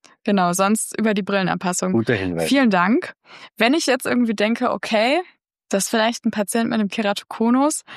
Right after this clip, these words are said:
Speaker 1: bevor ich jetzt den Oberarzt dazu hole, gab's da nicht irgendwie so eine Klassifikation, diese Amster-Krumeich-Klassifikation?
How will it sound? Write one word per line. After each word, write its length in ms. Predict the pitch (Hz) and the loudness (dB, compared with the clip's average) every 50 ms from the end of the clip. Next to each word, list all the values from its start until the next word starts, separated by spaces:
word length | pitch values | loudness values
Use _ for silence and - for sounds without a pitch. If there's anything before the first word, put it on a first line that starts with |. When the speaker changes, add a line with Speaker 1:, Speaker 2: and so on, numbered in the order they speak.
| - _ | -10 _
Speaker 1:
bevor 320 | - 202 - - 226 240 | -6 -2 0 2 2 2
ich 100 | 254 - | 2 0
jetzt 160 | 254 220 - | -2 -2 -2
den 100 | 226 202 | -2 -2
Oberarzt 460 | - - 269 311 240 180 175 175 - | -2 0 2 2 2 2 2 0 -2
dazu 380 | 190 185 - - - 196 190 175 | -4 -4 -4 -2 -2 -2 -2 0
hole, 420 | 180 180 180 180 175 180 220 269 294 - - - - - - - - - - - _ - | 0 0 2 2 2 2 2 2 0 -4 -10 -12 -10 -8 -8 -8 -10 -12 -14 -18 _ 2
gab's 280 | 202 233 262 262 - | 4 4 4 4 2
da 120 | - 269 247 | 2 2 2
nicht 160 | 247 233 - | 2 2 0
irgendwie 220 | 233 226 220 214 | 0 0 0 0
so 120 | 214 220 214 | 0 0 0
eine 120 | 208 202 | 0 -2
Klassifikation, 1300 | - - - 220 214 - - 202 - 208 196 - 190 185 185 - - - - 240 240 254 262 269 262 240 | -2 0 0 0 0 0 -4 -4 -4 -4 -4 -2 -2 -2 -2 -4 -4 -2 0 2 2 4 4 4 2 2
diese 320 | 240 208 196 208 - - | 2 0 0 0 0 2
Amster-Krumeich-Klassifikation? 2250 | - - 226 247 254 - - 208 202 - - - 247 247 254 254 - 240 233 226 226 - - - 226 220 - - - - 202 - 208 202 185 - - - 226 220 226 226 226 226 226 233 233 | 2 2 2 2 0 0 -2 -2 -2 -4 -2 0 2 2 4 2 2 0 0 -2 -2 -4 -4 -4 -2 -2 -4 -8 -10 -12 -8 -4 -2 -2 -2 -2 -2 -2 0 0 2 2 2 2 2 2 0